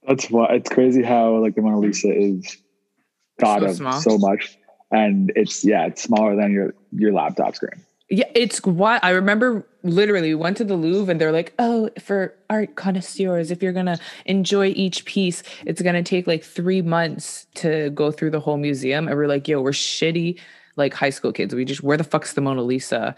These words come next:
Speaker 2: And where's all the
Speaker 1: Mm.
Speaker 2: sculptures by Michelangelo or whoever the fuck? Like, we're the ones we learned about in school. That's what we came here to see." And
Speaker 1: Yeah.
Speaker 2: we found the Mona Lisa. And I remember it's in this separate room. It was super crowded.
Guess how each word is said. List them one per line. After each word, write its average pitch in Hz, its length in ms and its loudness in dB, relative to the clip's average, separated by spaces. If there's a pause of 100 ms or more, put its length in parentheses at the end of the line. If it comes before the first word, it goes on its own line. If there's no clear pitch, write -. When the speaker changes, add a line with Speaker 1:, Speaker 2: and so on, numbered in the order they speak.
(200)
Speaker 2:
And 135 120 -2
where's 143 140 2
all 147 140 2
the 110 80 4
Speaker 1:
Mm. 101 100 4
Speaker 2:
sculptures 139 640 0
by 123 320 2
Michelangelo 120 600 -2
or 117 120 0
whoever 120 260 0
the 117 60 -2
fuck? - 260 -4
Like, 127 140 -4
we're 214 160 4
the 277 80 4
ones 240 200 2
we 208 120 4
learned 180 180 4
about 165 200 4
in - 60 -4
school. 131 320 2
That's 202 300 2
what 220 140 6
we 196 100 4
came 170 300 2
here 165 200 4
to 156 140 -2
see." 143 320 -2 (480)
And 180 160 4
Speaker 1:
Yeah. 120 160 6
Speaker 2:
we 113 60 0
found 190 420 2
the 240 60 0
Mona 233 240 2
Lisa. 202 260 0
And 156 80 0
I 151 60 0
remember 160 260 0
it's - 220 -2
in 175 100 0
this 160 160 -2
separate 175 520 -2
room. 190 500 0 (400)
It 160 80 -2
was 160 180 0
super 214 480 -2
crowded. 165 580 0